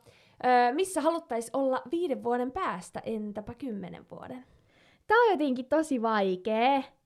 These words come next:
Speaker 2: koska niin kun, en mä tiedä, siis tuntuu ehkä, että on saavuttanut nyt sellaisen niin suuren etapin
Speaker 1: Mm.
Speaker 2: elämässä, just niinku valmistuminen ja, ö, siirtyminen työelämään ja näin, et sitten tavallaan, ö, nyt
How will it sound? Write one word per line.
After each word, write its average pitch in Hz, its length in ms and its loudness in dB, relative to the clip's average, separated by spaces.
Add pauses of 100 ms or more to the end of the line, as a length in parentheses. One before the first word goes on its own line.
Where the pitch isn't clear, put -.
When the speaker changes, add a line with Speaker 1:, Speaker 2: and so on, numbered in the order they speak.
(140)
Speaker 2:
koska 233 420 -4
niin 214 320 -6
kun, 220 280 -4 (520)
en 349 120 2
mä 320 100 0
tiedä, 240 380 0
siis 220 520 -6 (420)
tuntuu 415 300 2
ehkä, 339 320 0
että 302 180 -2
on 285 80 0
saavuttanut 240 680 0
nyt 233 180 -2
sellaisen 214 500 -4
niin 233 380 -2
suuren 214 640 -4 (280)
etapin 202 400 -2
Speaker 1:
Mm. 170 100 -4
Speaker 2:
elämässä, 214 500 0
just 208 240 -4
niinku 190 180 -8
valmistuminen 196 1000 -2
ja, 190 240 0 (760)
ö, - 40 -8
siirtyminen 196 640 -4
työelämään 185 600 0
ja 190 60 -4
näin, 269 400 -2 (300)
et 233 160 -2
sitten 240 320 -4
tavallaan, 208 720 0 (380)
ö, 214 40 -2 (320)
nyt 269 320 0